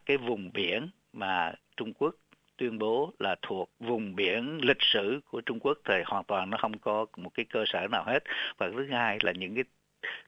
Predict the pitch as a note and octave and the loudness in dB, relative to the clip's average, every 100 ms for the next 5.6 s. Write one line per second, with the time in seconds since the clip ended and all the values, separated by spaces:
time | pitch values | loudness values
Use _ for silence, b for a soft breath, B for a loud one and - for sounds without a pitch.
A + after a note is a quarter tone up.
0 | - G#2+ - F#2+ G#2 C#3 A#2 G2+ - C3+ | -4 -2 0 2 2 2 0 -2 -2 -6
1 | - D3+ - _ C3 C3 A#2+ C#3 D3 C3 | -2 -4 -4 _ 6 6 2 -4 4 4
2 | C3 - B B B - C3+ F#3 F3+ C3+ | 2 -6 B B B -2 2 6 8 8
3 | A2+ - D#3 E3+ D#3+ E3+ F3 D#3 D3 C3 | 6 4 6 6 4 2 2 2 4 4
4 | B2 A#2 - C#3+ C3+ C#3 C3 B2+ - G#2 | 2 -6 -4 0 0 0 -2 -4 -6 -6
5 | G#2 G#2+ C3 C#3+ - | -2 0 2 0 0